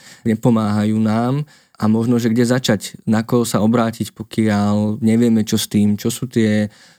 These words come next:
možnosti tej odbornej pomoci, pokiaľ sme svedkom, obeťou alebo sa v našom okolí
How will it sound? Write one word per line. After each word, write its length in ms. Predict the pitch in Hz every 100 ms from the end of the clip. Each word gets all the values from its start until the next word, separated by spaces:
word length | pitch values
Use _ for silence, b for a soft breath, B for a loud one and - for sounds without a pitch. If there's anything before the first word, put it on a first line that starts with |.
| b
možnosti 600 | 110 110 117 113 - -
tej 220 | 104 -
odbornej 800 | 101 113 113 120 110 110 110 110 107
pomoci, 720 | - 113 110 107 - 107 110 b b b
pokiaľ 500 | 110 110 113 104 107 87 - -
sme 240 | 110 107
svedkom, 640 | - 123 127 - 127 113 110
obeťou 680 | - 113 117 117 113 104 98
alebo 400 | 101 104 107 101
sa 240 | - - 113
v 60 |
našom 260 | 110 110 117
okolí 460 | 107 107 113 107